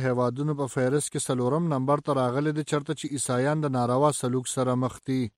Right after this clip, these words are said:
او دا وخت په نړۍ کې صرف سومالیا، افغانستان او شمالي کوریا داسې هیوادونه دي چرته چې د عیسایانو ژوند د پاکستان نه هم خراب دی. اوپن ډور نومې دغه تنظیم د نړۍ په شپېتو ملکونو کې هر کال د دوی د حالت زار جاج اخلي.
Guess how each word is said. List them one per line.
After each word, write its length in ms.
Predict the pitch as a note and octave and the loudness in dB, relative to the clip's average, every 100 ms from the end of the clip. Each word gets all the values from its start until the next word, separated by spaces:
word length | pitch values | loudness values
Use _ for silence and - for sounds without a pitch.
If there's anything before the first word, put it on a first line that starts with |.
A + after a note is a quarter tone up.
| - | -8
او 200 | A2 A2+ | -2 -2
دا 180 | B2+ D3+ | 2 2
وخت 300 | D#3+ - F3+ | 2 0 -4
په 160 | E3 | -2
نړۍ 280 | C#3 B2+ D3 | 0 2 0
کې 120 | D#3 D#3 | -2 -4
صرف 320 | - E3+ D#3 | -2 -2 -2
سومالیا، 640 | - B2+ B2 B2 B2+ D#3+ | -2 0 0 0 2 2
افغانستان 680 | E3+ C#3 C3+ B2+ A#2+ D#3+ E3 | 2 0 -2 -2 -2 -2 -2
او 140 | C3+ B2+ | -2 -6
شمالي 440 | - B2 B2 D#3+ | -2 0 0 0
کوریا 380 | F3 D#3+ C#3 D#3 | 0 0 2 2
داسې 280 | D3+ D#3+ E3+ | 2 0 0
هیوادونه 640 | D3 C3 B2+ B2+ D3+ E3 | 0 2 0 0 -2 -2
دي 100 | E3 | -4
چرته 300 | D#3 D#3+ E3 | -2 -2 -2
چې 120 | D#3 | -6
د 80 | D3+ | -4
عیسایانو 640 | C3+ B2+ B2+ C3 D#3 E3 | -4 -2 -2 0 0 0
ژوند 260 | C#3+ D#3 E3+ | 0 -2 0
د 40 | D3+ | 0
پاکستان 640 | C3 B2 A#2 - D#3 D#3 | 0 -2 -6 -2 -2 0
نه 160 | C3 B2 | 0 -2
هم 80 | C3 | -2
خراب 500 | - B2 B2+ A#2+ A#2+ | -2 0 0 0 -2
دی. 220 | C3 B2 - - | -2 -2 -6 -6
اوپن 400 | A#2 A#2 B2 A#2+ | -2 -2 -2 -2
ډور 180 | A#2+ B2+ | 0 0
نومې 240 | C3 C3 | 0 -2
دغه 240 | B2 C3 C3+ | 0 0 -2
تنظیم 440 | C3 B2+ A#2+ C#3 | -2 -2 -2 -2
د 60 | C3+ | 0
نړۍ 320 | B2+ B2 C#3 | 0 2 0
په 120 | C3+ | -2
شپېتو 440 | - - A#2+ C#3 D3+ | -6 -4 -2 0 0
ملکونو 440 | C#3+ B2 C#3+ D3 | 0 0 -2 -2
کې 120 | C#3 | -2
هر 240 | B2+ C3+ D3 | 0 0 2
کال 240 | D3 D3 | 0 2
د 80 | C3+ | 0
دوی 200 | A#2 D3 | -2 -2
د 80 | D#3 | 0
حالت 400 | B2+ A#2+ A#2+ B2 | 2 2 0 -2
زار 280 | A#2 C3 A#2+ | 0 0 0
جاج 360 | A#2 B2+ A#2+ | 0 0 0
اخلي. 440 | A#2+ - B2 B2+ | -2 -2 -2 0